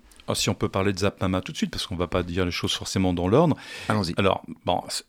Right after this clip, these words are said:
Speaker 1: si, si, euh, je, je vais vérifier quand même la date. Euh, oui, c'est ça. C'est le onze juillet. Et le onze juillet, ben, je suis tellement content, mais vraiment, d'accueillir cette grande dame qui s'appelle, euh,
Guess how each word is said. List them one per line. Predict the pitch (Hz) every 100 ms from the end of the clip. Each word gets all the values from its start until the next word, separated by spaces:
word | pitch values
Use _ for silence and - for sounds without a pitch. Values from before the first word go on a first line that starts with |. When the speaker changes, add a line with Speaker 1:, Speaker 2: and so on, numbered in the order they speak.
| 120
Speaker 1:
si, | - - 95
si, | - - - 120 107
euh, | 92 92 90 92 104 - - - - - - -
je, | - 98 95
je | 90 95
vais | 104
vérifier | 104 117 117 - 120
quand | 117
même | 98 95
la | 90
date. | 90 101 - 90
Euh, | 87 85 85 90 98 -
oui, | 92
c'est | 92 -
ça. | - 87 - - -
C'est | - 110
le | 98 -
onze | 117 117
juillet. | - 95 92 101 143 - - - - -
Et | 101
le | 120
onze | 151
juillet, | 117 139 160
ben, | 120
je | -
suis | - 110 - 107 90 _ _ _ _
tellement | 180 180 165 160
content, | - 135 117 107
mais | 95
vraiment, | 90 98 127 123 120
d'accueillir | 120 107 104 120 127 120
cette | - 98 -
grande | 98 113 107
dame | 113 113 92
qui | -
s'appelle, | 95 - 101 90
euh, | 87